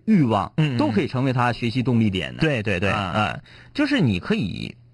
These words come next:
Speaker 2: 变相地去鼓励孩子，
Speaker 1: 对。
Speaker 2: 而不要上来就是喷。
Speaker 1: 嗯。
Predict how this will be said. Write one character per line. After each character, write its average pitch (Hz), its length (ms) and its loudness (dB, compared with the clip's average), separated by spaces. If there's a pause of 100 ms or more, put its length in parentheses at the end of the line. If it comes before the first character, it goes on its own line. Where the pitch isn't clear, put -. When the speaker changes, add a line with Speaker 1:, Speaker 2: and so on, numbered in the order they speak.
Speaker 2:
变 294 440 0
相 110 420 -2
地 69 240 -8
去 - 300 -2
鼓 - 240 -4
励 101 120 -2
孩 76 300 -10
子， 95 120 -10
Speaker 1:
对。 - 260 -2
Speaker 2:
而 175 120 0
不 180 140 0
要 214 120 0
上 254 280 -2
来 165 100 0
就 170 120 0
是 170 100 0
喷。 107 400 -2
Speaker 1:
嗯。 170 260 0